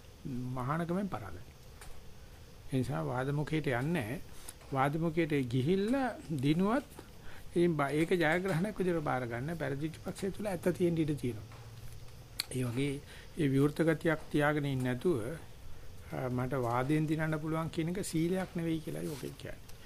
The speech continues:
වාදයෙන් දිනුව පමණින් සීලය ඇත්තටම මුඛරිකමක් එන්නේ. ඒක වචනය පිළිබඳ සීලයක් විදිහට ගන්නේ නැහැ. වචනය පිළිබඳව ආචාර ධර්මයක් විදිහට ගන්නේ නැහැ. ඒක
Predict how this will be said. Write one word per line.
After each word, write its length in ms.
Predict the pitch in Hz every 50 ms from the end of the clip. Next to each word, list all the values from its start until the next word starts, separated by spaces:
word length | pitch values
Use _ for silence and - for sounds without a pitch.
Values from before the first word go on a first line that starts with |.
| - - - - -
වාදයෙන් 380 | - 123 131 135 151 160 160
දිනුව 240 | 156 170 160 165 170
පමණින් 320 | 160 165 160 180 196 202 -
සීලය 380 | - - 170 170 170 175 175 175 - - - - - - - - - - - - - - - - - - - - -
ඇත්තටම 580 | 131 117 120 - - - 165 156 175 175 185 202 202 190 170 147 135
මුඛරිකමක් 760 | 131 139 127 - 165 202 208 190 - 123 113 120 - - -
එන්නේ. 320 | 135 123 127 127 139 190 - - - - - - -
ඒක 200 | - 139 131 - 170 156 147 139 135 139 135 - - - - - - -
වචනය 480 | - 139 131 127 127 - 151 147 143 151
පිළිබඳ 420 | 151 147 156 151 156 156 165 165 175 156
සීලයක් 480 | - - - 156 165 165 160 156 143 - -
විදිහට 320 | - 165 139 151 143 135
ගන්නේ 260 | 143 131 127 123 123 117
නැහැ. 180 | 120 123 - - - - - - - -
වචනය 320 | - 135 120 - 139 143 143
පිළිබඳව 560 | 135 143 135 135 135 139 139 139 147 147 160 160 147 127 - - - - - - -
ආචාර 380 | - - 123 120 - 151 156 165
ධර්මයක් 380 | 165 156 139 131 147 143 139 -
විදිහට 240 | - 143 131 123 127
ගන්නේ 220 | 123 120 117 113 110
නැහැ. 380 | 113 131 147 123 110 143 175 - - - - - - - - -
ඒක 220 | 143 131 127 123